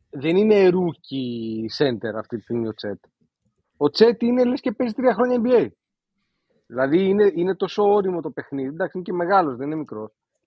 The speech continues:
Είναι τόσο όριμο το παιχνίδι του που δεν έχεις χρόνο για χάσιμο πλέον. Έχεις cornerstone, το, το μπεκταρά σου, το, το point guard, έχεις τον ψηλό σου, θες ένα καλό φτερό γιατί ο Jalen Williams,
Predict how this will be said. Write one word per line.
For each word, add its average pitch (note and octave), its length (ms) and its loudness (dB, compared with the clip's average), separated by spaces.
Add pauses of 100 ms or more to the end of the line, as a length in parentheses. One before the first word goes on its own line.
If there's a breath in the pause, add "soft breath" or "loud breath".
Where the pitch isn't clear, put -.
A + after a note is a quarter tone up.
(220)
Είναι D#3+ 200 -2
τόσο F#3 360 0
όριμο G3 280 2
το D3+ 80 -2
παιχνίδι B2+ 480 -8
του B2 280 -10 (680)
που B3 360 -6 (280)
δεν C4 340 2
έχεις D4 200 2
χρόνο B3+ 220 6
για F#3+ 140 4
χάσιμο A#2+ 460 -4
πλέον. G#2 380 -14 (640)
Έχεις A#3 600 2
cornerstone, D#3 840 0
το, C3 180 -8
το B2+ 100 -10
μπεκταρά C3 520 2
σου, A2+ 340 -10 (440)
το, B2 440 -4
το G#2+ 160 -12
point A3 300 0
guard, A#3 180 4 (340)
έχεις G3+ 340 2
τον D3+ 120 -6
ψηλό C#3 340 -2
σου, B3 300 -6 (360)
θες G#3+ 300 0
ένα B3 160 0
καλό G3+ 220 -2
φτερό G#3+ 320 0
γιατί G#3 300 -4
ο D#3 480 0
Jalen F#3+ 560 2
Williams, F#3+ 600 -2